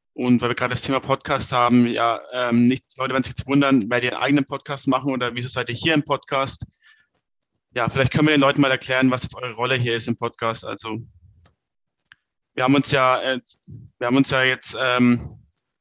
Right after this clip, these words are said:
miteinander, untereinander ausgetauscht und wollen ja zusammen jetzt im Schachtraining D Podcast, ähm, weiter interessante Leute interviewen. Und vielleicht könnt ihr nochmal den Leuten erzählen, was ihr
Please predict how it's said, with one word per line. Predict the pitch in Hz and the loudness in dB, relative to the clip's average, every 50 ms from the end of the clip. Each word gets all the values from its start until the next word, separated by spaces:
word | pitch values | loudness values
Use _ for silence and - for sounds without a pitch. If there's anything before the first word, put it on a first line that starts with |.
| _ _ _ - | _ _ _ -6
miteinander, | 135 135 131 135 131 110 | -2 -2 0 0 -2 -2
untereinander | 139 143 123 135 127 127 110 87 | -2 -4 -2 0 0 0 0 -2
ausgetauscht | 131 151 151 - 160 - 160 147 135 135 139 143 139 - - - | -4 -6 -6 -8 -8 -6 -2 -2 -2 -2 -4 -6 -8 -10 -12 -10
und | 120 120 123 123 113 110 | -2 2 2 2 2 2
wollen | 113 120 123 127 | 0 0 0 0
ja | 123 123 120 - _ - | 0 -2 -2 -6 _ -14
zusammen | - 131 107 123 123 131 131 127 | -12 -6 -2 0 2 4 4 4
jetzt | 131 123 - - - - | 2 0 -4 -6 -8 -6
im | 131 127 | -6 -6
Schachtraining | - 120 113 - - 135 127 123 123 123 117 | -4 -6 -10 -8 -6 -4 -2 0 0 0 0
D | 127 127 123 | 0 -4 -4
Podcast, | - 127 131 - - - 131 120 120 101 - - _ _ _ - - - - - _ _ _ _ | -6 -10 -16 -14 -8 -6 -4 -4 -4 -6 -10 -14 _ _ _ -20 -20 -20 -20 -20 _ _ _ _
ähm, | - 127 120 120 117 117 117 113 | -6 -4 -2 0 2 2 2 4
weiter | 107 113 113 120 117 - 123 120 117 117 117 - - - - _ _ _ _ _ _ _ _ _ | 4 2 0 0 0 -2 -2 -2 -2 -2 -4 -10 -16 -20 -20 _ _ _ _ _ _ _ _ _
interessante | - 143 131 131 - 127 123 120 | -8 -8 -6 -2 0 0 0 2
Leute | 117 123 131 131 131 | 2 0 0 0 0
interviewen. | 120 113 113 110 110 113 110 110 110 120 117 - - _ _ _ _ _ _ _ | -2 -2 -2 -4 -4 -6 -6 -4 -6 -6 -8 -16 -20 _ _ _ _ _ _ _
Und | - 127 | -10 -8
vielleicht | 131 123 120 | -6 -4 -4
könnt | - 131 123 139 | -2 -4 -2 0
ihr | 143 | 0
nochmal | 139 143 131 143 135 131 131 127 127 - - - _ - | 0 2 2 2 2 2 2 0 -2 -6 -10 -18 _ -6
den | 135 127 | -4 -2
Leuten | 123 123 120 | -2 -2 -2
erzählen, | 135 123 - 139 127 120 | -4 -4 -2 0 0 0
was | 120 117 - - | 0 -2 -4 -4
ihr | 143 143 143 135 131 120 - | -2 -2 -2 -2 -2 -4 -10